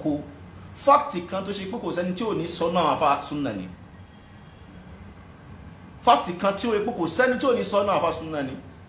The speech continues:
Ọlọ́run Allah subhanahu wa ta'ala sọ nípa àwọn kèfèrí yìí. Ọlọ́run ní, "فإذا ركبوا الفلك، فإذا ركبوا في الفلك." Tí wọ́n bá gun,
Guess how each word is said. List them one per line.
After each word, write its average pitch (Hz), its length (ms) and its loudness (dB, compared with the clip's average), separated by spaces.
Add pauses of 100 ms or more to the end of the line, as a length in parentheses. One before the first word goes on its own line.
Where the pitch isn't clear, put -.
(380)
Ọlọ́run 180 180 8
Allah 196 240 6
subhanahu 185 460 4
wa 170 100 2
ta'ala 185 320 4
sọ 180 140 -4
nípa 180 220 -2
àwọn 160 180 2
kèfèrí 151 400 -4
yìí. 156 240 -2 (1120)
Ọlọ́run 190 240 6
ní, 190 60 0
"فإذا 185 460 6
ركبوا 208 360 -2
الفلك، 208 460 -2 (880)
فإذا 143 280 6
ركبوا 202 240 -2
في - 120 -8
الفلك." - 360 -6 (600)
Tí 175 100 -6
wọ́n 175 160 6
bá 180 140 8 (140)
gun, 156 180 -6